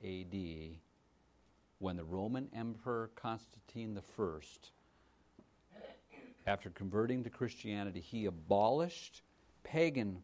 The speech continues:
all of the pagan hospitals, and thus created the opportunity for a new start.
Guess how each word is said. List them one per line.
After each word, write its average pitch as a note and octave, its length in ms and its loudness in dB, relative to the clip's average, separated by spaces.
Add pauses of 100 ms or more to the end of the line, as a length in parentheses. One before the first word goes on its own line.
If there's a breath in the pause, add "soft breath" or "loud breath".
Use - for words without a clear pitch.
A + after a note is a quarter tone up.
(140)
all D3 300 6
of D#3+ 80 -2
the C3+ 80 2
pagan A#2+ 460 -4
hospitals, - 960 -12 (960)
and G2 140 0
thus G2+ 240 2
created G2 360 0
the F2 120 -6
opportunity F#2 580 -8
for E2+ 220 -8
a E2+ 40 -10
new F2+ 160 -8
start. F#2 440 -12